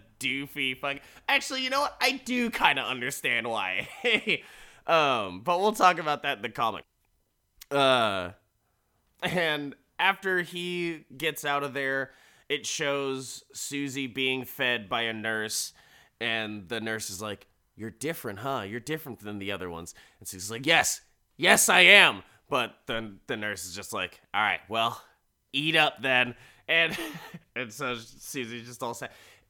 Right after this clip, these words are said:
It, it, it, it, there's such a weird,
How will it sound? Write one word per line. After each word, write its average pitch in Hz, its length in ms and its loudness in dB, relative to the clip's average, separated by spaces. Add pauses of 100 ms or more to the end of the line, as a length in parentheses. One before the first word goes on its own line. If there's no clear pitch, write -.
(640)
It, 220 200 -2 (460)
it, 202 240 2
it, 175 400 -10
it, 170 220 -16
there's 180 260 -4
such - 240 -8
a 214 80 -4
weird, 135 880 -2